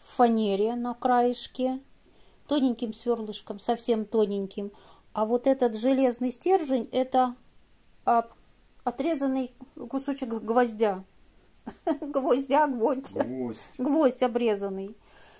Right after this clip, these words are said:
Speaker 1: В, в самом, в ста-, стоечке делается дырочка.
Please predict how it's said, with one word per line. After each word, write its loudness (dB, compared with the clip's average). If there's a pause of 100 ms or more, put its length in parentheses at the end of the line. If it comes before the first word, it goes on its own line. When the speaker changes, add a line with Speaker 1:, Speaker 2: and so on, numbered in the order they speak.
(280)
Speaker 1:
В, 2 (100)
в -16
самом, 2 (380)
в -6
ста-, 2
стоечке 0 (440)
делается 0
дырочка. -2